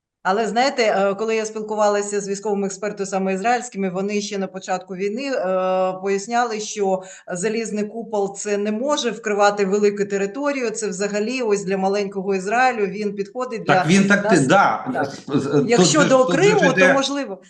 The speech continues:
Speaker 1: Ну, але вони ж більш наш все-таки, е, партнери, <laughs> ніж Росії.
Speaker 2: Ну, вони,
Speaker 1: Ніж
Speaker 2: да,
Speaker 1: Росія.
Speaker 2: от, до ре-, до речі, там у них, е, трошки дисонанс в тому, що вони, е,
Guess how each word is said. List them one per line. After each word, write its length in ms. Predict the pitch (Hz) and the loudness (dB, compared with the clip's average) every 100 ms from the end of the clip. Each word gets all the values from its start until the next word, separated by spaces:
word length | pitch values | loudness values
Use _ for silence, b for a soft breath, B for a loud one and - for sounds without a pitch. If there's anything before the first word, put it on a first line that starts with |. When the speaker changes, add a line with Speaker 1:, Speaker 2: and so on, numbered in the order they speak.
| _ - | _ -2
Speaker 1:
Ну, 120 | 208 | 2
але 320 | 254 226 254 | 6 8 8
вони 320 | 302 311 311 302 | 6 4 2 0
ж 240 | 233 240 | -2 -4
більш 320 | 214 285 269 | -2 -2 -2
наш 200 | 262 233 | 0 0
все-таки, 480 | - 214 208 202 202 | 0 -4 -2 -2 0
е, 300 | 196 202 202 | 0 0 0
партнери, 640 | 202 220 214 226 208 208 202 | -2 -4 -2 0 0 0 -2
<laughs> 200 | 240 - | -6 -6
ніж 240 | 214 196 | -4 -2
Росії. 460 | 196 196 254 269 196 | 0 -2 -4 -4 4
Speaker 2:
Ну, 140 | 180 180 | 6 6
вони, 280 | 170 185 | 6 6
Speaker 1:
Ніж 100 | 220 | 6
Speaker 2:
да, 240 | 190 170 143 | 6 4 2
Speaker 1:
Росія. 160 | 147 165 | -2 0
Speaker 2:
от, 280 | 160 147 131 | 0 2 0
до 80 | |
ре-, 200 | 175 175 | 0 0
до 100 | 131 | -2
речі, 260 | 180 196 196 151 | -2 -2 -4 -4
там 180 | 175 170 | -4 -2
у 60 | |
них, 260 | 165 160 - | -2 -4 -6
е, 200 | 151 139 139 | -8 -8 -8
трошки 340 | 151 160 - | -10 -12 -12
дисонанс 600 | 120 147 147 170 202 208 | -10 -10 -10 -6 -4 -4
в 120 | - - | -8 -8
тому, 240 | 160 151 | -4 -4
що 220 | 139 151 | -4 -4
вони, 300 | 143 156 156 | -4 -2 0
е, 180 | 127 104 | 0 -2